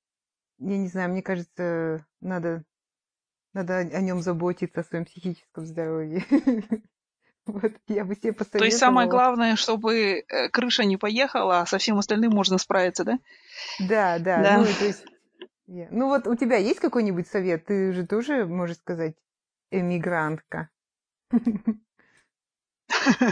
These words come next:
Speaker 1: Этим
Speaker 2: <laughs> Ну, я ещё всё равно, у меня, видишь, такой статус непонятный. Я всё-таки жена гастарбайтера пока что себе рассматриваю, да. Ну, вообще, да.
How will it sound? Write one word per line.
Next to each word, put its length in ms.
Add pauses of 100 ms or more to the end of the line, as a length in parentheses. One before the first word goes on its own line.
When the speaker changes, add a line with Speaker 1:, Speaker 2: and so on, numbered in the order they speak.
(260)
Speaker 1:
Этим 400
Speaker 2:
<laughs> 40
Ну, 160
я 220
ещё 320
всё 240
равно, 320
у 60
меня, 220
видишь, 260
такой 280
статус 420
непонятный. 680
Я 200
всё-таки 560
жена 280
гастарбайтера 800
пока 280
что 200
себе 300
рассматриваю, 540
да. 200
Ну, 120
вообще, 280
да. 260